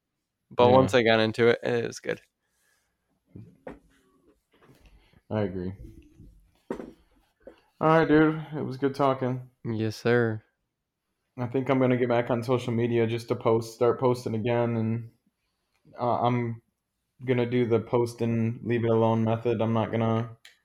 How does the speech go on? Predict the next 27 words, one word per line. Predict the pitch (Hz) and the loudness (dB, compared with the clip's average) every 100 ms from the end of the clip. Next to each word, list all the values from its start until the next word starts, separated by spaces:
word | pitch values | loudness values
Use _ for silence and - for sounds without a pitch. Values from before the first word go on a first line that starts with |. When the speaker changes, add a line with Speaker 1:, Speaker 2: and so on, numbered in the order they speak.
| _ _ _ _ _ _ 117 | _ _ _ _ _ _ -6
Speaker 2:
be | 120 | -2
looking | 110 113 117 107 | -2 -2 -2 0
at | 110 | 0
it. | |
I'm | 92 113 | 0 -2
just | 113 | -4
gonna | - 113 | -4 -4
po-, | 113 110 | -2 -2
probably | - 131 113 104 - _ - - _ | -2 -2 0 0 -6 _ -20 -20 _
start | - 113 | -6 -4
making | 107 110 113 | -4 -6 -4
posts | 117 113 113 | -2 -4 -4
again | 110 113 110 | -4 0 0
and | 110 107 110 110 _ _ _ _ _ | 0 -2 -6 -10 _ _ _ _ _
Speaker 1:
Hell | 147 131 | 0 2
yeah. | 117 107 110 107 _ _ _ _ _ _ _ | 4 2 0 -4 _ _ _ _ _ _ _
Speaker 2:
stay | 131 - 107 | -10 -4 0
off | 104 110 | 0 -4
of | |
social | 110 110 110 101 | -6 -6 -6 -4
media | 104 101 | -2 0
otherwise, | 104 104 135 143 143 | 0 2 6 8 8
just | 123 | 4
Speaker 1:
I | |
Speaker 2:
because | 107 - 107 - _ _ - | 2 -4 -8 -8 _ _ -10
my | 107 | -4
life | 104 107 107 - | 0 0 0 -4